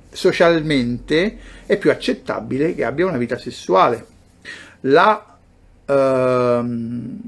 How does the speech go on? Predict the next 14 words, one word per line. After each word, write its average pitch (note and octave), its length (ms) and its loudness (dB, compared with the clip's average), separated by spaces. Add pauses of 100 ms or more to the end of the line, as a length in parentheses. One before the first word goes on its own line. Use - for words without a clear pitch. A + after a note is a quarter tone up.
(1160)
la C#3+ 100 0
prostituta, D3+ 600 2
oh, C#3+ 140 6
cortigiana F3+ 460 2
e - 20 0
prostituta D3 420 -2
sono C#3+ 180 -4
due D#3 140 0
figure D3 500 2
separate. B2 720 0 (400)
Eh, B2 800 0
non, G3+ 460 0
non, G3+ 300 -2
non, G3 360 -4